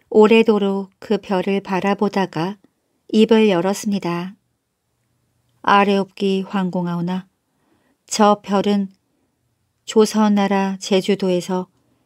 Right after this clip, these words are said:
이상한 기운이 일어나고 있다는 징조입니다." 조선나라 제주도라. 왕은 가슴이 덜컥 내려앉았습니다. 중국 땅도 아니고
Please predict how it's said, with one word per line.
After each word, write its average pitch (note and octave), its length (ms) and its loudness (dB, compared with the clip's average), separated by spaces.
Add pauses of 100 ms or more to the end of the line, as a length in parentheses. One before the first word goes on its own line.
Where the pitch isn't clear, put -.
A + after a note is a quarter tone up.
(180)
이상한 G#3+ 540 2
기운이 F#3+ 680 -2 (140)
일어나고 G3 560 2
있다는 E3+ 500 -4
징조입니다." E3+ 840 -4 (1800)
조선나라 G3 920 0
제주도라. F#3 920 -4 (1600)
왕은 A3 480 2
가슴이 G#3 600 -4
덜컥 G3 680 -4
내려앉았습니다. G3 1120 -2 (840)
중국 A3 460 2
땅도 G#3+ 320 2
아니고 F3+ 720 -4